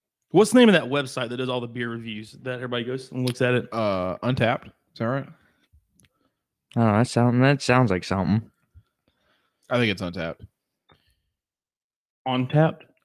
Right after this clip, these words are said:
Speaker 2: Untappd.
Speaker 1: Untappd. Let's see.
Speaker 2: God, there is, there is some type of, like,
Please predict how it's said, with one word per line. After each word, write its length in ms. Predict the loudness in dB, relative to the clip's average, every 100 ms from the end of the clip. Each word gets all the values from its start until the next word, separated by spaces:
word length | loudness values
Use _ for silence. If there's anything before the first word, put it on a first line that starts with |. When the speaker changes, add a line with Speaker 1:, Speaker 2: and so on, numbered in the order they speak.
| -4
Speaker 2:
Untappd. 640 | -4 -4 -8 -10 -12 -20 -14
Speaker 1:
Untappd. 560 | -6 -6 -6 -10 -14 -16 -20 -20
Let's 180 | -20 -16
see. 180 | -18 -18 _ _ _ _ _ _ _ -12
Speaker 2:
God, 180 | -8 0
there 160 | 2
is, 240 | 2 0 0
there 180 | 2 2
is 200 | 2 0
some 380 | -2 0 0 0
type 320 | -2 -4 -4
of, 160 | -10 -10
like, 380 | -10 -10 -12